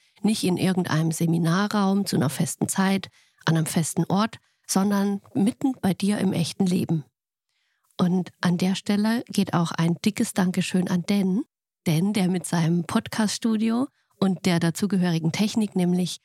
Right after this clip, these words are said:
Woche für Woche dafür sorgt, dass du jetzt in diesem Moment kein unangenehmes Rauschen im Ohr hast. Und auch an meine liebe Schwester Mandy, die regelmäßig meine Versprecher,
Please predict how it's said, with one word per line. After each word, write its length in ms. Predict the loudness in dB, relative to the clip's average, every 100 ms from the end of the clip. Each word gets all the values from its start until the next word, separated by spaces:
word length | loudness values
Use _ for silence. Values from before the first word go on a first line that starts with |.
| _ -2
Woche 280 | -2 0
für 180 | 0 0
Woche 220 | 0 0
dafür 320 | -2 -2 0 0
sorgt, 400 | 0 0 -2 -12 _ _ _
dass 200 | 0 0
du 140 | 0 0
jetzt 340 | 0 -2 0
in 140 | -2 0
diesem 240 | 0 0
Moment 420 | 0 2 0 -2
kein 300 | -2 0 0
unangenehmes 920 | 0 0 0 0 0 2 2 0 -2
Rauschen 440 | 0 2 0 0 0
im 120 | 0
Ohr 280 | 0 0 0
hast. 320 | -2 -4 -12 _ _ _ _ _ -20 _ 0
Und 300 | 0 -4 _
auch 180 | 0 2
an 140 | 2 2
meine 260 | 2 2
liebe 240 | 0 0 0
Schwester 420 | 0 -2 0 0
Mandy, 520 | 2 2 0 0 -2 -6 _ _ _ _ _
die 340 | 0 2 2 0 -4 _ _ _ 0
regelmäßig 680 | 0 2 0 0 -2 -4 0
meine 300 | 2 2 0
Versprecher, 720 | -2 -2 0 0 0 0 0